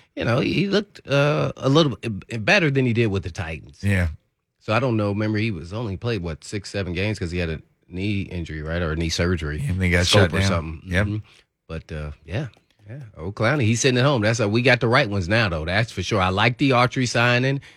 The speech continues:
Speaker 1: uh, and it matched up with Simmons. And then Landry's had a career year, uh, opposite of Dupree. So, yeah. And I always notice, uh, by the way, talking about Landry, is, uh, how much they drop him in coverage.
Speaker 2: Mm-hmm.
Speaker 1: Uh,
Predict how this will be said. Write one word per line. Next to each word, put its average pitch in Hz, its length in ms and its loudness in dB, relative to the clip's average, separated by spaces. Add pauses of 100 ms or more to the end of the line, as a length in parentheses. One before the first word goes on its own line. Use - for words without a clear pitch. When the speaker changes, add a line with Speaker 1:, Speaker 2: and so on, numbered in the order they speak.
(280)
Speaker 1:
uh, 85 460 -2 (160)
and 87 300 -4
it 82 120 -8
matched 92 380 -6
up 101 120 0
with 95 360 -2
Simmons. 117 320 0
And 101 80 2
then 98 140 2
Landry's 110 360 2
had 110 140 4
a 113 60 2
career 107 400 2
year, 110 400 2 (340)
uh, 95 260 0
opposite 101 380 0
of 123 80 2
Dupree. 135 480 0 (200)
So, 85 220 -4
yeah. 107 240 0 (300)
And 139 120 2
I 170 100 6
always 277 340 0
notice, 175 340 2
uh, 123 80 -6
by 139 240 -2
the 165 80 -2
way, 147 180 -2
talking 160 300 -4
about 98 160 0
Landry, 92 600 -2
is, 87 220 -4
uh, 85 220 -2 (240)
how 175 120 -6
much 254 180 2
they 180 100 4
drop 127 540 0
him 82 300 -6 (880)
in 107 160 -2
coverage. 107 600 -4
Speaker 2:
Mm-hmm. 90 400 -6
Speaker 1:
Uh, 85 280 -2